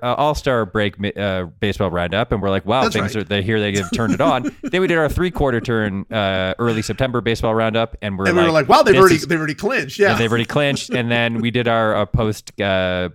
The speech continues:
Speaker 1: World Series roundup back in seventy-five, and we're like, "Man, that was the best World Series we've ever seen." So
Speaker 2: What a great World Series.
Speaker 1: yeah, so
Speaker 2: Yes.
Speaker 1: it's fu-, that's why the mid-May baseball roundup is fun, because then you can go back later when you do your other quarter
Speaker 2: That's right.
Speaker 1: turn, half turn,
Speaker 2: That's
Speaker 1: three quarter turn, and you can go back and look at what was going on at the quarter turn, right?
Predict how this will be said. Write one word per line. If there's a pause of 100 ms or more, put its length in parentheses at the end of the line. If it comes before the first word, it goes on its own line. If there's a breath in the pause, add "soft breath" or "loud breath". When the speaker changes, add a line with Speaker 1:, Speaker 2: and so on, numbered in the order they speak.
(140)
Speaker 1:
World
Series (100)
roundup (120)
back
in
seventy-five,
and
we're
like,
"Man,
that
was
the
best
World
Series
we've
ever
seen."
So
Speaker 2:
What
a
great
World
Series.
Speaker 1:
yeah,
so
Speaker 2:
Yes.
Speaker 1:
it's
fu-,
that's
why
the
mid-May
baseball
roundup
is
fun,
because
then
you
can
go
back
later
when
you
do
your
other (260)
quarter
Speaker 2:
That's
right.
Speaker 1:
turn,
half
turn,
Speaker 2:
That's
Speaker 1:
three
quarter
turn,
and
you
can
go
back
and
look
at
what
was
going
on
at
the
quarter
turn,
right?